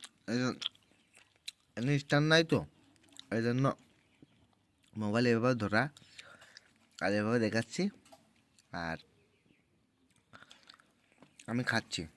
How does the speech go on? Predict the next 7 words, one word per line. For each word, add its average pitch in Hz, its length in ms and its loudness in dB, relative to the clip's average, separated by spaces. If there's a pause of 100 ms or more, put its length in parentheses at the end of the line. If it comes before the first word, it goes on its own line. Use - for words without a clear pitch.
(420)
তো 104 80 -6
ঠিক 98 200 -8
আছে, 131 280 0 (720)
সবাই 98 320 -6
আমার 98 220 -2
YouTube 98 360 -8
চ্যানেলে 101 380 -4